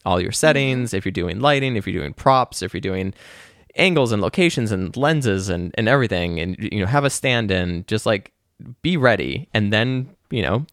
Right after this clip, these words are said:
Speaker 1: have your dog someplace comfortable, in the car, hanging out, if there's a house or a building nearby, anything like that, bun-, bundled up in a bunch of sweaters, like, what-, whatever it
Speaker 2: <laughs>
Speaker 1: takes, and then get that dog in, do your thing, and if you're good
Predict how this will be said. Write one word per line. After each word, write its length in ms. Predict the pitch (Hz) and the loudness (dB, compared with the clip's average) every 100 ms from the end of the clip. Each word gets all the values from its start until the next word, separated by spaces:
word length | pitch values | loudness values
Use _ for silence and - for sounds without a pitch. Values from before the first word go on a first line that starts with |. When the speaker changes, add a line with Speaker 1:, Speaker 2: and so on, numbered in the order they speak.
| - | -8
Speaker 1:
have 200 | 107 92 | -2 0
your 140 | 120 | 0
dog 380 | 135 78 110 135 | 0 2 0 -2
someplace 340 | 98 95 107 | -4 -2 -2
comfortable, 540 | - 226 - 98 69 - | -2 -6 -4 -2 -2 -2
in 100 | 185 | -6
the 80 | |
car, 540 | - - 151 143 143 139 - - - | -2 2 2 2 0 -4 -12 -20 -14
hanging 300 | - 131 131 | -2 0 2
out, 240 | 143 143 104 | 4 4 2
if 100 | 104 | -2
there's 220 | 90 92 | -2 -2
a 40 | |
house 300 | 85 131 123 | 2 2 2
or 80 | 95 | -2
a 60 | 95 | -2
building 400 | 127 127 123 120 | 0 0 0 0
nearby, 680 | 117 117 113 113 110 110 | 0 2 2 2 0 0
anything 300 | - 107 104 | 0 -2 0
like 160 | 104 101 | -2 0
that, 300 | 101 95 101 | 0 0 2
bun-, 240 | 104 123 - | 2 2 -2
bundled 380 | 117 123 123 117 | 0 2 4 2
up 160 | 120 | 2
in 80 | 107 | 2
a 60 | 104 | 0
bunch 240 | 117 113 | -2 0
of 200 | 104 98 _ - - - | 0 0 _ -20 -20 -12
sweaters, 580 | - 151 135 117 113 113 | -4 2 4 6 4 2
like, 160 | 104 110 | 0 4
what-, 220 | 123 117 | 4 4
whatever 320 | 135 135 143 | 4 4 4
it 80 | 139 | 2
Speaker 2:
<laughs> 120 | 135 117 | 4 4
Speaker 1:
takes, 240 | 95 - | 4 -2
and 220 | - 110 104 | -2 0 2
then 300 | 107 104 104 | 2 0 0
get 220 | 107 101 | 0 2
that 180 | 110 107 | 2 4
dog 280 | 101 101 | 2 4
in, 240 | 135 196 185 | 2 2 0
do 120 | 139 | 0
your 160 | 101 95 | 0 0
thing, 440 | 160 185 202 214 | 2 2 0 -2
and 140 | 127 113 | 0 0
if 80 | |
you're 120 | 110 107 | 0 0
good 320 | 110 104 | 2 0